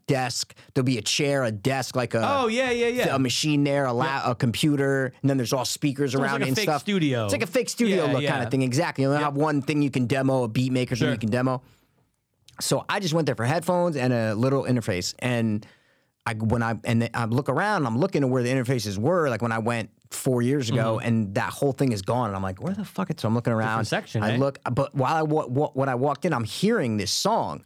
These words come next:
Speaker 1: and it's loud, and it's just like, boom, and it's like a s-, dumb, like, R and, like, the typical horrible R and B song that you'd hear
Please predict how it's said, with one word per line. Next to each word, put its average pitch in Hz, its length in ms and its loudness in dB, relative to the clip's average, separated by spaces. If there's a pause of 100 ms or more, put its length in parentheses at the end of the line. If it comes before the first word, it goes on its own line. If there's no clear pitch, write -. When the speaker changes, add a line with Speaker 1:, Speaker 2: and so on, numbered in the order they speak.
(440)
Speaker 1:
and 123 100 2
it's 120 140 -2
loud, 117 540 0
and 117 80 2
it's 113 100 -2
just - 80 -4
like, 110 180 -2
boom, 135 400 2
and 123 100 2
it's 123 100 -2
like 160 120 0
a 117 140 0
s-, - 160 -4
dumb, 160 720 2
like, 127 540 -2 (520)
R 156 240 2
and, 160 260 2
like, 156 260 0
the 139 100 2
typical 220 840 0
horrible 180 880 2
R 143 220 2
and 135 160 2
B 127 160 2
song 120 300 0
that 113 80 0
you'd 113 220 0
hear 101 540 0